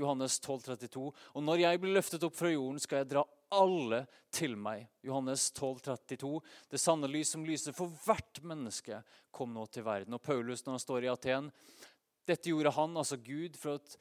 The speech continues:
for at de skulle søke Gud, om de kanskje kunne lete seg fram og finne ham. Han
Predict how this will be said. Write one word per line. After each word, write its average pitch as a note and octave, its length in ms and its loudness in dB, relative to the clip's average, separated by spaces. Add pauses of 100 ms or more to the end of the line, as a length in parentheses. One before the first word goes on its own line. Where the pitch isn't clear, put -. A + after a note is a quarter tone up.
(300)
for C#3 120 -6
at C3 80 -8
de D3 60 -4
skulle C#3+ 300 -2
søke G3+ 680 4
Gud, C3+ 280 -8
om C#3 140 -6
de C#3+ 100 -8
kanskje E3 640 -8
kunne F#3 200 -12
lete F3+ 320 -4
seg C#3+ 160 -10
fram A#2+ 320 -4
og B2 60 -10
finne A#2 380 -12
ham. A2+ 240 -6 (720)
Han D#3 100 -4